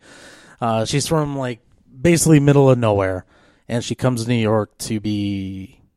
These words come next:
uh, an assistant at this place. And, uh, our main character just kinda is like, well, she doesn't really seem kinda suited for this sort of thing. She has no actual,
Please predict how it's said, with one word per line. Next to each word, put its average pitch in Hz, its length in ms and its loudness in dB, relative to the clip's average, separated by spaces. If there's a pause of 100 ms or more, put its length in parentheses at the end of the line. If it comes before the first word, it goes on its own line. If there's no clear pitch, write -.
(100)
uh, 101 240 -14
an 107 140 -12
assistant 104 440 -4
at 92 140 -8
this - 140 -12
place. 139 340 -2 (760)
And, 170 640 -2 (300)
uh, 127 380 -6 (160)
our 123 120 -4
main 131 320 -2
character 175 560 -2
just 120 160 -12
kinda 120 220 -4
is 107 100 -4
like, 107 300 -4
well, 120 260 -2
she - 160 -8
doesn't 135 260 -2
really 123 340 -4 (200)
seem 131 640 -6 (1900)
kinda 127 240 -4
suited 247 380 2
for 135 120 -4
this 123 160 -2
sort 120 180 -4
of 104 80 -8
thing. 117 140 -6
She 123 120 -10
has 120 200 -4
no 127 440 2
actual, 113 880 -2